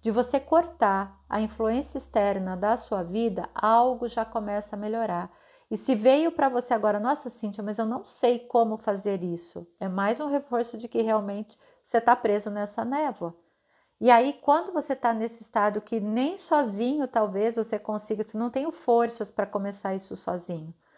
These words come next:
procure alguém pra te auxiliar. Recomendo mesmo, né? Quanto mais a gente se conhece, e os processos terapêuticos, eles são maravilhosos pra isso.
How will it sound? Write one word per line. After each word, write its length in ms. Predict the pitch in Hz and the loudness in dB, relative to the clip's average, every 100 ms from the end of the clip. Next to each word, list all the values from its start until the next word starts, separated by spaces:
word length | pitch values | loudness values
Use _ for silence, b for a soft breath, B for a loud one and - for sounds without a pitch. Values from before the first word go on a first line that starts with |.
| b b _ | b b _
procure 800 | 247 240 - 233 247 254 262 - | 2 2 0 0 2 2 -2 -4
alguém 680 | - 233 226 196 180 185 190 _ _ | 2 4 2 -4 -6 -8 -10 _ _
pra 200 | - 202 | 0 0
te 140 | 208 202 | 2 -4
auxiliar. 680 | 196 - 190 190 160 160 - _ _ _ _ _ _ _ _ _ _ _ | -8 -6 -6 -6 -6 -8 -12 _ _ _ _ _ _ _ _ _ _ _
Recomendo 640 | 226 233 240 233 262 247 | -6 -4 -2 -2 -2 -2
mesmo, 500 | 208 175 160 - 170 - _ - | -2 -4 -6 -10 -18 -18 _ -10
né? 400 | 208 190 202 208 B B B - | -4 0 0 -2 B B B 2
Quanto 240 | 226 233 | 4 2
mais 320 | 220 226 269 | 2 4 2
a 60 | 269 | 0
gente 200 | 233 233 | -4 -4
se 140 | - | -8
conhece, 640 | 220 214 196 196 226 233 220 | -10 -6 -4 -2 -2 -2 -4
e 40 | |
os 80 | 208 | -4
processos 540 | - 220 220 247 247 - | -2 -2 2 2 0 -4
terapêuticos, 800 | 226 208 196 214 220 - 208 | -2 0 0 0 0 -4 -8
eles 220 | 208 208 214 | -6 -6 -6
são 160 | 214 | -6
maravilhosos 760 | 208 262 254 220 190 180 180 - | -2 2 2 0 -2 -4 -8 -12
pra 240 | - 180 | -8 -6
isso. 360 | 175 170 - | -6 -8 -10